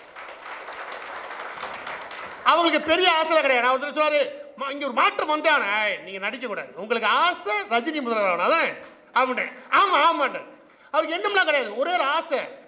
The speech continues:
அதுல ஒரு புனிதம் இருந்துச்சு, அதுக்காக அவர் வேலை பார்த்தார். அதுல ஒரு தொழிலதிபர் எனக்கு தெரியும், தொழிலதிபர் அந்த மாவட்டத்துல நல்ல,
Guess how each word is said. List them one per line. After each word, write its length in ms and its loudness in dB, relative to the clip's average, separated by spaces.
அதுல 180 2
ஒரு 120 6
புனிதம் 380 -2
இருந்துச்சு, 460 -12
அதுக்காக 280 2
அவர் 260 4
வேலை 200 2
பார்த்தார். 280 -6
அதுல 200 4
ஒரு 160 0
தொழிலதிபர் 520 4
எனக்கு 260 2
தெரியும், 460 -2
தொழிலதிபர் 500 2
அந்த 200 -2
மாவட்டத்துல 480 4
நல்ல, 560 -2